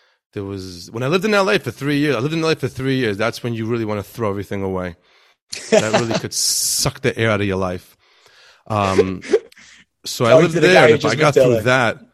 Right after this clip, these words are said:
Speaker 2: Yeah, you could.
Speaker 1: Yeah, no, no, no. But you're, you're always positive, and you're always, I don't mean, I don't know what you're, I don't know what you're on. You're definitely on something. What is, what is your, how are you so, so, uh, uh, energetic and happy? And, um, and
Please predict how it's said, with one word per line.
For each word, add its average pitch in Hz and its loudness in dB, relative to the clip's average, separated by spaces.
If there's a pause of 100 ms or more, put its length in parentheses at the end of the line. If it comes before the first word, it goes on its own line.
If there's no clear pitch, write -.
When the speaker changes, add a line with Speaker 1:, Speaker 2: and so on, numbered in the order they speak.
(140)
Speaker 2:
Yeah, 120 2
you 107 -4
could. 117 -6
Speaker 1:
Yeah, 160 4
no, 208 4
no, 202 4
no. 156 4
But 123 2
you're, 196 4
you're 165 2
always 165 2
positive, 135 0
and 107 -4
you're 110 0
always, 117 0
I 117 0
don't 151 2
mean, 131 0
I 135 2
don't 151 2
know 135 2
what 107 -2
you're, 120 0 (120)
I 104 -2
don't 170 0
know 139 0
what 101 -4
you're 101 -2
on. 85 -8
You're 120 0
definitely 113 -2
on 87 -4
something. 90 -6
What 131 0
is, 110 -2
what 107 -2
is 127 -2
your, 123 2 (640)
how 156 4
are 185 8
you 151 4
so, 107 0 (540)
so, 160 4
uh, - -18 (420)
uh, 123 -4
energetic 143 4
and 113 0
happy? 120 0
And, 104 -2
um, 101 0
and 107 -2